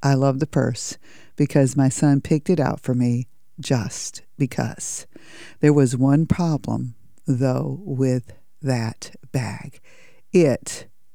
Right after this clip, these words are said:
was super heavy. Even without anything in it, mm,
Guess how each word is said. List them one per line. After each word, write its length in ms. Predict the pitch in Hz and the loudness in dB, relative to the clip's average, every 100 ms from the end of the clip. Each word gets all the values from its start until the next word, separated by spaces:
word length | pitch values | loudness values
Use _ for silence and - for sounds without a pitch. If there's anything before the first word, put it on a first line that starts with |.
| - | -2
was 180 | 151 135 | 0 0
super 640 | - - 156 - 113 113 - - - | 0 0 0 0 -6 -8 -12 -20 -8
heavy. 420 | - 131 - - - - - - - - | -4 -4 -4 -12 -16 -20 -20 -20 -20 2
Even 360 | 190 220 262 | 6 8 6
without 420 | 208 151 131 104 - - - | 6 4 2 0 -4 -16 -6
anything 600 | - 233 233 165 139 131 | 4 6 8 4 2 2
in 160 | 143 139 | 4 2
it, 260 | 107 - - - - - - - - - | 0 -6 -18 -20 -20 -20 -20 -20 -16 0
mm, 360 | 165 151 131 | 4 6 4